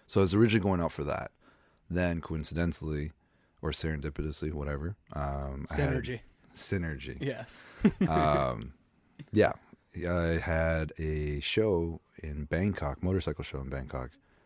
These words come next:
Speaker 1: uh, reach out to me and ask me if I wanted to be a judge. And that was a week prior to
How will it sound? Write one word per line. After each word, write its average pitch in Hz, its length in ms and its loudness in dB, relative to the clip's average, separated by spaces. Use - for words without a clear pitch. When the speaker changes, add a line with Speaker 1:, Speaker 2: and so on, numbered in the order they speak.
Speaker 1:
uh, 71 60 -4
reach 73 220 -4
out 73 120 -2
to - 120 -10
me 69 180 -6
and 65 80 -6
ask 65 240 -8
me 67 60 -8
if 64 120 -12
I 64 60 -6
wanted 64 460 -8
to 64 520 -10
be 69 80 -6
a 67 80 -4
judge. - 460 -6
And 71 120 -6
that 67 160 0
was 65 480 -6
a 71 40 -6
week 69 240 -6
prior 67 320 0
to 60 480 -10